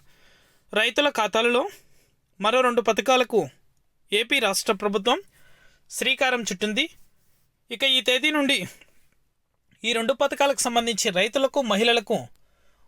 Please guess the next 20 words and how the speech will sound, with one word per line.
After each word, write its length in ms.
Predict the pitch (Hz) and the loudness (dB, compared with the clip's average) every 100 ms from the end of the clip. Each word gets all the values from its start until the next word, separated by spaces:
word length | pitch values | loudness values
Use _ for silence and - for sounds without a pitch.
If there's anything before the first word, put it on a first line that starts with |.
| - 202 | -8 -4
ఒకేసారి 480 | 202 302 - 269 262 | 0 0 2 2 2
డబ్బులు 200 | 220 214 | 0 0
అనేది 180 | 233 233 220 | 2 0 0
కూడా 140 | 233 170 127 - _ - _ 156 | 0 -2 -6 -20 _ -20 _ -4
జమ 180 | 185 208 220 | 0 0 2
కాబోతున్నాయి. 560 | 214 208 208 208 220 302 - - - - _ _ _ _ _ _ - 202 | 2 2 0 0 0 -4 -12 -18 -20 -20 _ _ _ _ _ _ -8 -4
ఎప్పటి 260 | - 302 311 | 0 0 0
నుంచి 220 | 254 285 139 - - - - - 226 | -2 -2 -4 -10 -20 -20 -20 -4 0
ఈ 20 | 233 | 2
డబ్బులు 220 | 214 262 | 2 2
అనేది 160 | 269 262 | 2 2
కూడా 100 | 269 214 | 0 2
జమ 160 | 190 202 226 | 2 4 4
అవుతాయి, 260 | 226 240 311 - - - - - - - - 240 | 4 2 0 -10 -20 -20 -20 -20 -18 -6 0 2
ఎంత 120 | 269 339 | 2 0
డబ్బులు 200 | 285 294 | 2 2
అనేది 160 | 285 277 | 2 2
కూడా 120 | 285 208 | 0 2
జమ 100 | 196 190 | 0 2
చేయబోతున్నారు, 540 | 214 202 208 214 214 | 2 4 2 4 2